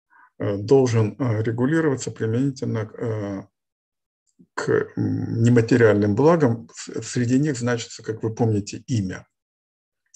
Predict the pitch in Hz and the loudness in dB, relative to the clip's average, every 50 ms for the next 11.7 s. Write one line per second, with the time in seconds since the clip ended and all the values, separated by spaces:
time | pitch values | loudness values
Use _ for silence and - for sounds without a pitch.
0 | - - 117 113 113 117 113 - 151 151 143 131 113 117 131 127 117 - - - | -6 -4 -4 -2 0 0 0 2 2 2 2 2 2 0 -4 -4 -4 -6 -8 -8
1 | - - 143 151 175 175 170 - - - - - - - - - - - - _ | -8 -6 -4 -2 -2 -2 -4 -6 -10 -14 -14 -14 -18 -20 -20 -20 -20 -20 -20 _
2 | _ - 110 - - 127 113 107 107 113 113 104 - - - 104 101 98 98 - | _ -6 -4 -2 -2 -2 0 0 0 -2 -2 -4 -6 -6 -8 -8 -8 -6 -8 -8
3 | - - 120 101 95 - - - _ - 98 95 - - _ _ _ _ _ - | -8 -6 -4 -4 -4 -6 -8 -12 _ -10 -10 -10 -10 -12 _ _ _ _ _ -20
4 | - _ - - - 104 110 135 170 190 190 - - 117 - - _ - 110 - | -20 _ -8 -4 -2 0 2 4 4 2 2 2 -2 -4 -4 -6 _ -8 -6 -4
5 | - 123 123 113 101 120 131 120 123 107 - - 104 104 107 - - - 101 87 | -2 -2 -2 0 0 0 0 0 -2 -4 -6 -6 -6 -6 -8 -10 -10 -8 -6 -6
6 | 85 90 80 80 92 90 - _ _ _ _ - - - - - - - - - | -6 -8 -12 -14 -16 -18 -20 _ _ _ _ -20 -20 -20 -20 -20 -20 -20 -20 -20
7 | - - - - _ _ _ _ _ _ _ - 139 139 147 143 131 117 - - | -20 -20 -20 -20 _ _ _ _ _ _ _ 0 2 4 4 4 4 2 2 0
8 | - 131 139 135 123 - - 127 127 127 131 123 113 110 - 120 110 113 113 110 | 0 2 2 2 2 0 -2 -2 0 0 2 2 2 2 0 -2 -2 -2 -2 -2
9 | 113 113 107 101 95 90 - _ _ - - - - 117 113 104 101 101 98 92 | -2 -2 -2 -2 -2 -4 -8 _ _ -20 -14 -10 -6 -4 -4 -4 -4 -6 -8 -8
10 | 90 90 90 - - _ _ _ - 135 120 113 113 117 117 107 98 92 98 98 | -8 -8 -10 -14 -20 _ _ _ -6 -2 0 2 4 4 4 4 2 2 0 -2
11 | 98 101 107 110 107 101 95 92 92 90 90 90 90 | -2 -2 -2 -2 0 -2 -2 -2 -2 -4 -6 -8 -10